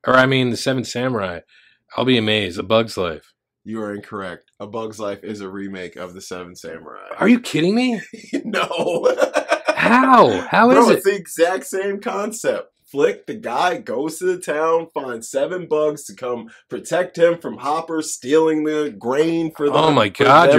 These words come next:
Speaker 1: you're
Speaker 2: to
Speaker 1: right.
Speaker 2: live. It's the exact same story with bugs.
Speaker 1: Oh my God.
Speaker 2: <laughs> Yeah. Yeah.
Speaker 1: Wow.
Speaker 2: Bug's Life probably made the best remake of it.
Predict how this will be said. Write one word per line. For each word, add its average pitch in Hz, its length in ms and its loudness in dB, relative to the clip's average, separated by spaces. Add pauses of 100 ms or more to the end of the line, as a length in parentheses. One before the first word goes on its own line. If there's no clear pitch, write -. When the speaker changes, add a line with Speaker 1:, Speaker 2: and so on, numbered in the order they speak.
Speaker 1:
you're 101 100 2
Speaker 2:
to 123 60 2
Speaker 1:
right. 165 220 8
Speaker 2:
live. 247 240 6
It's 131 200 -2
the 127 160 -2
exact 120 560 -4
same 135 320 -2
story 117 440 -4
with 113 220 -8
bugs. 92 540 -10
Speaker 1:
Oh 160 260 4
my - 160 2
God. 143 800 6
Speaker 2:
<laughs> - 720 -6 (160)
Yeah. - 500 -4 (520)
Yeah. 220 320 4 (380)
Speaker 1:
Wow. 240 380 6
Speaker 2:
Bug's 226 100 4
Life 233 260 6
probably 220 340 6
made 190 220 4
the 170 80 0
best 165 340 4
remake 156 500 4
of 139 200 2
it. - 220 2